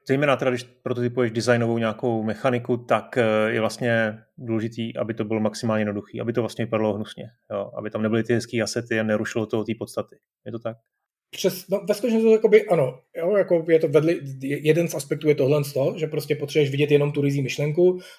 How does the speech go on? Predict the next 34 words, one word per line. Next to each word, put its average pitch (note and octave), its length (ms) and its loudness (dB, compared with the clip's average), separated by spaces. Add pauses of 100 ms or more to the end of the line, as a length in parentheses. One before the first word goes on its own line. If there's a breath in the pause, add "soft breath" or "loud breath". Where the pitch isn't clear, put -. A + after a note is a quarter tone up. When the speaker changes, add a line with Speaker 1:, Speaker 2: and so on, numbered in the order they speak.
Speaker 2:
a F3+ 40 2
ten E3 120 4
druhý E3+ 140 6
je F3 60 8
samozřejmě E3+ 280 2
ten F3+ 180 2
čas F3 300 2 (100)
a E3+ 240 4 (760)
nároky, F3+ 340 4
jo, C#3 140 2
ty E3 120 -2
to D#3+ 120 0
chceš - 260 -2
udělat E3 220 2
co F3 100 -2
nejjednodušejc C#3 540 -2
a C3+ 140 -8 (280 loud breath)
nepotřebuješ, D#3+ 560 4
aby C3+ 420 -2
robot, C3+ 300 0
který C3+ 220 -2
ti C3+ 100 -8
jezdí B2+ 280 -4
v B2+ 40 -4
levelu, C3 220 -4
byl C3 140 -2
hezký, A#2+ 300 -6
stačí, C#3 240 -10
když C#3+ 100 -6
ti D3+ 80 -4
tam D3 120 2
jezdí C#3+ 200 -6
kostka, C#3 380 -10 (440)
jo, D#3+ 220 2